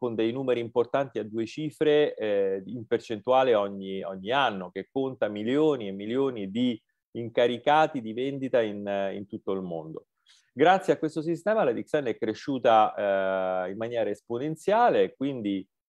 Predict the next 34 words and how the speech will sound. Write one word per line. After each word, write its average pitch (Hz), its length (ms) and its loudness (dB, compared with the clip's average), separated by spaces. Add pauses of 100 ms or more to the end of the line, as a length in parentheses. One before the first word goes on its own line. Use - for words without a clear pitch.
(240)
noi 143 200 2
nel 107 200 0
duemiladiciotto 143 720 0
abbiamo 107 280 0
raggiunto 117 380 -2
il 107 80 -4
quindicesimo 139 580 -6
pros-, 120 460 -4
posto 147 400 2
fra 123 160 0
le 107 100 0
prime 127 280 -4
cento 127 320 -4
aziende 117 400 -2
di 101 80 -8
vendita 107 280 -2
diretta 110 380 -2
e 107 60 -2
multilevel 104 1000 2
nel 101 180 -6
mondo, 87 640 -6 (320)
andando 120 640 4
a, 127 360 4
eh, 92 1300 -4
superare 135 720 2
oltre 120 400 0
uno 131 260 -4
punto 135 360 -6
venticinque 120 840 -2
miliardi, 95 1000 2
eh, 90 340 -2
di 110 120 -6
dollari 95 500 4
di, 101 260 -6